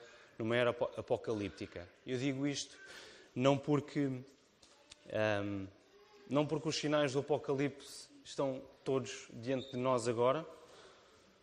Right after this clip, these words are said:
mas porque, de facto, Jesus já nasceu, Jesus já morreu, Jesus já ressuscitou, Jesus já subiu aos céus, onde está sentado à direita de Deus Pai Todo-Poderoso.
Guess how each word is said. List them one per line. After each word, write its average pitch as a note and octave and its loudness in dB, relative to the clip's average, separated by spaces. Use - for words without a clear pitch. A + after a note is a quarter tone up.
mas B2+ 0
porque, D3+ -2
de B2 -6
facto, C#3+ 4
Jesus C3+ 2
já A#2+ 4
nasceu, C3+ 0
Jesus A#2+ -4
já A2 0
morreu, B2 0
Jesus A#2 2
já A2+ 2
ressuscitou, B2 0
Jesus A#2+ -2
já A#2 4
subiu C3 0
aos C3+ 4
céus, C#3+ 6
onde C#3 0
está C#3 2
sentado C3 4
à C3 8
direita B2+ 4
de A#2 -2
Deus B2 2
Pai B2 6
Todo-Poderoso. C#3 2